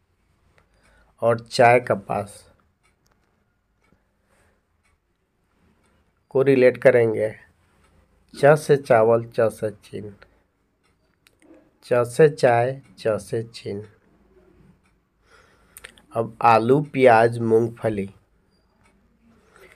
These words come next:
ये सब, इन सब फसलों में चीन सबसे अग्रणी देश है उत्पादन की दृष्टि से, और यह निर्यात भी करता है।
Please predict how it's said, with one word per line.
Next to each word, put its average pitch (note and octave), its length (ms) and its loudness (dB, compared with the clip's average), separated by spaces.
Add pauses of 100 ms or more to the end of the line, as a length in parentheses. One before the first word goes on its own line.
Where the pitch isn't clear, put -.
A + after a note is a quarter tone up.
(500)
ये A#2+ 180 -2
सब, A2+ 320 -6 (760)
इन C3 240 -4
सब C3+ 320 -2 (160)
फसलों B2 420 2
में A2 340 -2 (100)
चीन A2+ 340 -6
सबसे A#2 520 -4 (140)
अग्रणी A2+ 480 -4
देश G2+ 340 -10
है G#2 80 -6
उत्पादन G2+ 540 -10
की G2+ 160 -20
दृष्टि - 460 -20
से, - 180 -20 (3250)
और A#2 180 -2 (100)
यह A#2+ 340 2 (440)
निर्यात A#2+ 600 0
भी A#2 160 -8
करता G#2 400 -14
है। - 160 -18